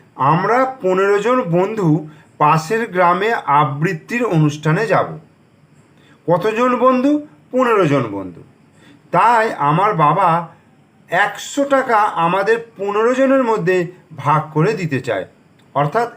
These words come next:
এইটাকে বলা, টাকাকে এইভাবে আমাদের সাইন হিসাবে লেখা হয়। ঠিক আছে, তাহলে একশো টাকা আমাদের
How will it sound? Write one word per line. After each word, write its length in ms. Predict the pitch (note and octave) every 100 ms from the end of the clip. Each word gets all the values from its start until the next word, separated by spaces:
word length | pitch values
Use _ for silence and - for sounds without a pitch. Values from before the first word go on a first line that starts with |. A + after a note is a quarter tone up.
| -
এইটাকে 560 | F#3+ B3 - G3+ D#3
বলা, 220 | D3 C#3+ C#3
টাকাকে 640 | D3 C3+ D#3+ D#3+ A3+ C4+ - - -
এইভাবে 500 | D#3+ F3 F#3 D#3 C#3
আমাদের 380 | C#3 C3 C#3 A#3 C4 - _ -
সাইন 420 | - F3 F3+ F3
হিসাবে 440 | D3+ B2+ C3 F3
লেখা 280 | F#3+ C#3 A#2+
হয়। 240 | G2 E2 D#2 _ _ _ -
ঠিক 140 | G3
আছে, 280 | A#3 C3 F#2+ - _ _ _ _ -
তাহলে 160 | D3+ D#3+
একশো 460 | D#3 F3 E3 -
টাকা 280 | C4+ B3+ B3
আমাদের 320 | F3 E3+ G#3+